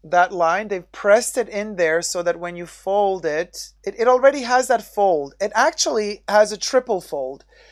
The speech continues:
So, oh, now you can see it really very well. You see those three lines? That's that triple fold that they made, so it makes it much more easy to, to close it, to close the flap. Just like that.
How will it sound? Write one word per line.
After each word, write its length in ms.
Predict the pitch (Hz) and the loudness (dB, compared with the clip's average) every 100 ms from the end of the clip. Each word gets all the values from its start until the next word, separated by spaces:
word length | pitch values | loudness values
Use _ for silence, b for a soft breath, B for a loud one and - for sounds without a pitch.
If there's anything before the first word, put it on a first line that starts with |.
| b | b
So, 440 | - - 110 101 - _ _ _ _ _ _ _ _ _ _ _ _ _ _ _ | -8 2 4 4 0 _ _ _ _ _ _ _ _ _ _ _ _ _ _ _
oh, 180 | 180 165 | 0 2
now 140 | 170 | 4
you 80 | 180 | 0
can 100 | 180 | 0
see 160 | 165 180 | -8 -8
it 80 | 147 | -6
really 280 | 165 165 156 | -4 -4 -2
very 260 | 156 156 | -4 -4
well. 260 | 147 143 135 | -4 -6 -6
You 80 | 160 | -8
see 200 | - 226 | -8 -2
those 260 | 262 240 | -2 -4
three 220 | - 214 | -8 -8
lines? 600 | 208 160 160 208 240 - - b b b | -2 0 0 -4 -10 -12 -14 b b b
That's 240 | - 208 247 | 2 4 4
that 140 | 240 | -2
triple 300 | - 240 240 | -4 -6 -6
fold 260 | - 208 220 | -4 -2 -2
that 120 | 208 | -2
they 100 | 196 | -4
made, 220 | 185 180 | -6 -8
so 120 | - | -8
it 80 | 190 | -8
makes 260 | 185 214 - | -8 -8 -8
it 120 | 180 | -10
much 380 | 175 208 247 - | -4 -2 -2 -4
more 280 | 214 202 - | -4 -4 -8
easy 680 | 190 220 214 170 165 196 - _ _ _ _ | -14 -14 -12 -10 -10 -10 -16 _ _ _ _
to, 500 | - 214 196 185 180 - _ _ _ _ _ | -14 -6 -4 -4 -8 -12 _ _ _ _ _
to 100 | - | -20
close 360 | - 233 254 165 | -2 2 2 0
it, 140 | - | -8
to 80 | - | -10
close 260 | - 190 185 | -6 -6 -6
the 80 | |
flap. 400 | 190 214 151 - _ _ _ _ _ _ _ _ _ _ _ _ _ _ _ _ _ _ | -2 0 0 -2 _ _ _ _ _ _ _ _ _ _ _ _ _ _ _ _ _ _
Just 220 | 156 160 | -14 -12
like 140 | - - | -12 -14
that. 220 | - - | -14 -16